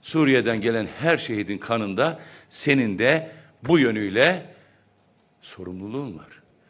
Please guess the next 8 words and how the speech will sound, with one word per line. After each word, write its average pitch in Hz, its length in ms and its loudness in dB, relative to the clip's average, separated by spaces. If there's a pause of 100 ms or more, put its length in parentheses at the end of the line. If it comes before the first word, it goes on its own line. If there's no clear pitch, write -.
(320)
Türkiye'deki 131 640 4
dört 185 240 6
buçuk 131 240 -10
milyon 123 300 2
Suriyelinin 139 920 4 (180)
mahallelerimizi, 131 760 4
sokakları 131 540 4
işgalinden 139 920 6